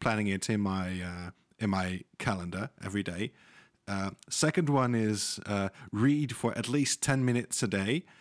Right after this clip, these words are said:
Uh, I stopped doing that as well because there was, there, there were just some days that I couldn't,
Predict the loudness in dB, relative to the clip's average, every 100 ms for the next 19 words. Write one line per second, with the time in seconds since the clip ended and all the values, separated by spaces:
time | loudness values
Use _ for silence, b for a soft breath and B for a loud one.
0 | B B _ 0 0 2 0 2 0 0
1 | 0 2 4 2 2 0 0 2 2 2
2 | 2 2 2 0 -6 -8 0 0 2 2
3 | 2 2 -2 -4 -10 -16 -12 -2 0 2
4 | 4 4 4 0 0 2 2 0 0 0
5 | 0 -4